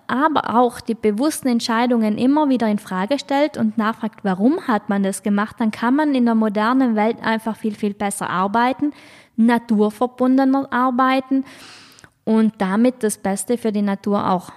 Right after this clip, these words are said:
machen. Ähm, für mich ein ganz, äh, signifikantes Beispiel ist einfach,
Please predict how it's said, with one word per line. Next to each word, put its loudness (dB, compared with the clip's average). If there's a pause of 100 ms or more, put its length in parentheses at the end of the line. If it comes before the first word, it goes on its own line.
(120)
machen. 0 (420)
Ähm, -2
für 0
mich 2
ein 2
ganz, 0
äh, -2
signifikantes -4
Beispiel -2
ist -6
einfach, -2